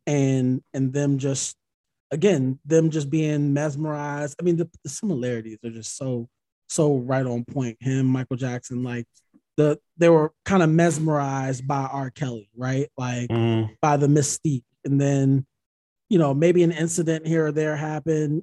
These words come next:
Speaker 1: and they instantly kinda turned on a dime and said, "Oh, no, no, no." Like, but they, they got, they let it get to the point where it's like you're, you're trusting this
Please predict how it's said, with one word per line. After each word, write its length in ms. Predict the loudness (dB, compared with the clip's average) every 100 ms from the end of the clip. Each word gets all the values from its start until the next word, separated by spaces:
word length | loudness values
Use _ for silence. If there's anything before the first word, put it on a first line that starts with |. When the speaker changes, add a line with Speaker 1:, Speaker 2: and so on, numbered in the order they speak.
| -4
Speaker 1:
and 600 | -4 -4 -2 -2 -2 -2
they 160 | -6 -6 _ _ _
instantly 640 | -4 -4 -6 -6 -2 -2 -2
kinda 280 | -4 -6 -8 -6
turned 280 | -2 0
on 120 | -2 -4
a 40 |
dime 260 | -4 -4 -4
and 80 | -4
said, 120 | -4
"Oh, 140 | -4
no, 140 | -4 -4
no, 140 | -4
no." 300 | -2 -2 -4 _ _ _ 0
Like, 200 | 2 4
but 140 | 2 4
they, 200 | 2 4
they 60 | 0
got, 260 | 4 2 2 -2
they 160 | 0
let 200 | 2 2
it 80 | 0 -4
get 160 | -6
to 80 | -6
the 100 | -8
point 320 | 0 2 2 0
where 380 | -2 -2 -4 -8 _ _ _ -4
it's 200 | -4 0
like 400 | 4 4 4 0 -2
you're, 500 | 4 6 6 4 0 -6 _ _ _ _ -20 _
you're 100 | 0
trusting 840 | 0 0 0 0 2 2 4 2 0
this 440 | -4 -4 -10